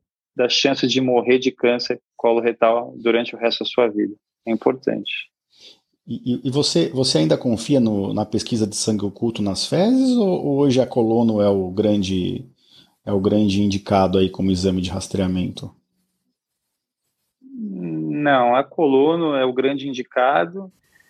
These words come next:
Speaker 1: Isso, claro, se você fizer uma medicina que você não, não contempla aí a, a, o custo-benefício, né? Se você for pensar numa população como a do Brasil, em que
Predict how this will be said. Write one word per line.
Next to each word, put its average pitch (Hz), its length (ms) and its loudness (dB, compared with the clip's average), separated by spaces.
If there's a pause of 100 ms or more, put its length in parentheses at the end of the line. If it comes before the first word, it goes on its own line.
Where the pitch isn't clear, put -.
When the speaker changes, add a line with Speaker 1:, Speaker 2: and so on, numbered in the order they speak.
(180)
Speaker 1:
Isso, 170 280 -2
claro, 156 400 2
se 190 160 -4
você 175 300 -2
fizer 139 260 0
uma 139 100 0
medicina 147 600 -4
que 165 180 -4
você 147 460 -4
não, 143 440 -4 (560)
não 139 200 -8
contempla 131 680 0
aí 120 320 4
a, 120 220 2
a, - 460 -4 (100)
o 113 140 -10
custo-benefício, 135 1160 -2
né? 110 100 -6
Se - 140 -8
você 113 240 0
for 120 220 0
pensar 123 320 0
numa 120 180 0
população 120 840 0 (480)
como 110 160 -6
a - 20 -2
do 113 120 -2
Brasil, 113 580 2
em 113 100 -6
que 113 320 -10